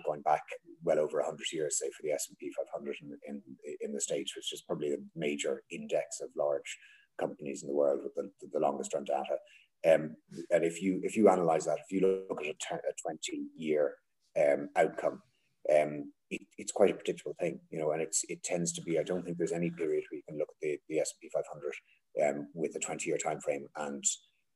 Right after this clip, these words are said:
have a negative outcome. I think you look at anything between six and twelve percent positive return. Whereas if you take a one year time frame, you could be looking at, you know,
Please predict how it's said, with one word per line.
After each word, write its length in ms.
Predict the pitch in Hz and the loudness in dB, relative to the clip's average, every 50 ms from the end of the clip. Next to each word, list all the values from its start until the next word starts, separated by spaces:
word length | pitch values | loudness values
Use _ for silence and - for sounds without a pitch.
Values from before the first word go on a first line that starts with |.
| _ - | _ -10
have 360 | - - - 76 73 73 71 - - | -6 -2 0 0 0 -2 -4 -6 -2
a 360 | 78 73 71 71 73 71 71 73 | 0 2 2 2 2 0 -2 -2
negative 380 | 80 80 78 78 76 73 78 - | 0 2 2 2 2 0 0 2
outcome. 380 | 69 69 67 - - 73 69 69 | 2 0 0 -2 -8 -8 -8 -8
I 40 | - | -10
think 140 | - 73 | -10 -10
you 120 | - 80 78 | -8 -4 -4
look 160 | 76 - - | -4 -4 -4
at 100 | 71 73 | -6 -6
anything 280 | 78 73 71 71 73 71 | -6 -8 -8 -10 -12 -12
between 300 | - - - 71 71 71 | -12 -12 -12 -14 -10 -4
six 460 | - - - - 78 73 - - - | -4 -2 0 0 -2 -2 -2 -6 -8
and 100 | 71 71 - | -8 -8 -8
twelve 280 | - 71 71 69 - | -4 -2 -2 -2 -4
percent 400 | - - - - 73 71 71 71 - _ - - - | -6 -8 -8 -6 -6 -6 -6 -8 -10 _ -10 -8 -6
positive 320 | 73 69 73 - 71 67 | -6 -6 -6 -12 -14 -12
return. 380 | 67 69 - - 78 71 67 67 - _ - - _ _ _ - | -12 -10 -8 -6 -4 -4 -6 -6 -10 _ -20 -20 _ _ _ 6
Whereas 260 | 90 82 76 73 - | 6 8 6 6 2
if 140 | 80 - 92 | -2 -2 -2
you 80 | 87 | -2
take 240 | 82 82 80 76 - | 2 2 2 2 2
a 40 | 78 | 2
one 260 | 78 80 82 82 80 | 4 6 6 6 6
year 140 | 80 76 67 | 4 2 2
time 280 | - - 73 73 73 71 | 2 -2 -8 -10 -10 -6
frame, 220 | - 73 71 69 - _ _ _ _ | -4 -4 -4 -4 -6 _ _ _ _
you 100 | - 80 | -10 -8
could 160 | - - 80 76 | -6 -4 -4 -2
be 140 | 82 78 | -2 0
looking 240 | 80 82 - - 80 | 0 0 0 -2 -6
at, 120 | 73 73 - - - _ - | -4 -4 -4 -6 -8 _ -8
you 60 | - | -6
know, 100 | 76 71 | -6 -6